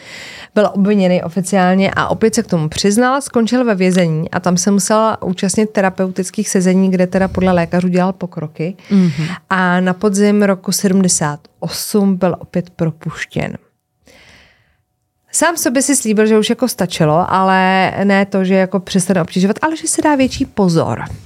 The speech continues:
Speaker 1: a začne zametat stopy. Ale tohle už tady bylo taky nesčetněkrát, že ty vlastně se držíš v nějaký jako hranici, oni tě párkrát zatknou a ty zjistíš, že potřebuješ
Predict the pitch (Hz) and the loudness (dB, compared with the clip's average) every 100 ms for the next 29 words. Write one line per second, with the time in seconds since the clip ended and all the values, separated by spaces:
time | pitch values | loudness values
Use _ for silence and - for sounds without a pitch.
0 | - 185 202 214 254 233 196 190 185 180 | -6 -2 0 -2 -4 -4 -4 -6 -8 -12
1 | - 165 - - - - - - - - | -10 -10 -8 -10 -8 -8 -6 -10 -14 -16
2 | - - 208 240 220 202 180 220 208 180 | -8 -4 0 0 0 -4 -4 -2 0 -2
3 | 160 - 165 - 165 151 - 165 170 156 | -6 -6 -4 0 0 0 -2 -2 -2 -2
4 | 165 139 - - - 196 202 190 180 170 | -2 -2 -6 -8 -6 0 2 2 2 0
5 | 170 175 _ _ _ _ _ _ 233 202 | -4 -8 _ _ _ _ _ _ -2 0
6 | 233 - - 254 254 285 214 202 240 233 | 0 -2 -2 0 0 0 0 2 2 2
7 | 214 214 202 196 - 233 226 254 220 214 | 2 2 2 0 0 0 0 0 2 2
8 | 190 175 170 - 143 156 233 269 _ _ | 2 0 0 -4 -2 -2 -4 -6 _ _
9 | _ - - - - 220 247 277 320 - | _ -20 -20 -10 0 2 2 0 -2 0
10 | 262 254 254 262 269 220 190 - 185 160 | 0 0 0 0 0 -2 -6 -2 2 2
11 | 165 - 202 226 220 220 233 220 214 220 | 2 -2 0 2 2 0 0 2 2 2
12 | 214 208 - 214 226 220 - | 0 -4 -2 0 0 0 -4